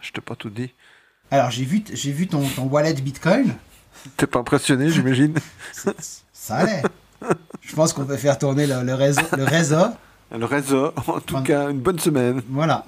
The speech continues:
Speaker 2: ça, c'est pas un problème, mais après, après, on va avoir du mal. Alors, le truc, c'est qu'on n'a pas, on a,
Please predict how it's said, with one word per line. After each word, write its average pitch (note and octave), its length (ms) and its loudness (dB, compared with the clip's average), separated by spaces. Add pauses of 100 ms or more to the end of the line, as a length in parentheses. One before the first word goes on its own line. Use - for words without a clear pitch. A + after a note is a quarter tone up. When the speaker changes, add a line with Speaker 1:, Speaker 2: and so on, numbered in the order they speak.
Speaker 2:
ça, - 220 -8
c'est C#3 180 -8
pas D3 120 0
un D3 60 -2
problème, C#3 400 -4
mais B2 120 -2
après, C#3+ 420 0
après, C3 340 -6
on C3+ 100 -6
va A#2 120 -6
avoir A2+ 180 -4
du A#2 100 -6
mal. A2 220 -8 (480)
Alors, C#3+ 300 2 (220)
le C#3 140 -2
truc, C4 240 -2
c'est D#3+ 120 -4
qu'on D3+ 140 -2
n'a D3+ 120 -2
pas, A3+ 260 -4
on C#3+ 120 0
a, D3 100 0